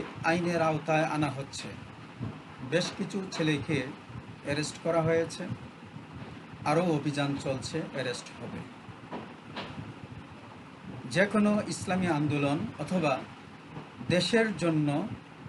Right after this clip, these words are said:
আন্দোলনকে তারা এভাবেই বিপথে পরিচালিত করে এবং তাদের আলু পুড়িয়ে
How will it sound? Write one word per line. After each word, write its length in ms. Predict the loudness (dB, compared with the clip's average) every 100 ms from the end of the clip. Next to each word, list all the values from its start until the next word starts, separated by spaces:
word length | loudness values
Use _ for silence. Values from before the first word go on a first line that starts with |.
| 0 2
আন্দোলনকে 500 | 4 4 4 4 2 2
তারা 180 | 2 2 0 0
এভাবেই 420 | 2 2 2 0 0 -8 -12 -12 -4
বিপথে 460 | -2 0 0 2 0 2
পরিচালিত 480 | 0 0 -2 -4 -4 -4
করে 160 | -2 -4 -4 -2
এবং 140 | 0 2 2
তাদের 300 | 2 2 0 -4 -12 -10 0 4
আলু 160 | 4 2 0
পুড়িয়ে 320 | 0 2